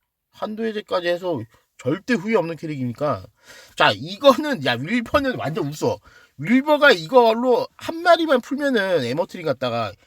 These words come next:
걔만 집중 다우리가 되는 겁니다. 자, 그렇기 때문에 그냥 가면 되죠. 그리고 얘만 조심하면 돼요, 프로테우스. 자, 그러면은 뭐,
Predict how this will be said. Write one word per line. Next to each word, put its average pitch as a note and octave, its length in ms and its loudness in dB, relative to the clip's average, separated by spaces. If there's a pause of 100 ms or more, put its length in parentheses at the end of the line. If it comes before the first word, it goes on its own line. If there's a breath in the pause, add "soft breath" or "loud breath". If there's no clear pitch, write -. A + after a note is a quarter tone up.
(140)
걔만 A#3+ 280 2
집중 - 260 -10
다우리가 C#3+ 320 -6
되는 C3 200 -4
겁니다. G#2 360 -6 (380)
자, B2+ 80 -4
그렇기 A3 220 -6
때문에 G#3+ 360 -2
그냥 F#3 240 -4 (300)
가면 E3 240 -8
되죠. C3 400 -2 (360)
그리고 F#3+ 220 -8
얘만 A#3+ 340 2
조심하면 G3+ 340 -6
돼요, E3 120 -4
프로테우스. D#3 720 -10 (720 loud breath)
자, C#3+ 100 -2
그러면은 D4+ 600 -2
뭐, F#3 380 -2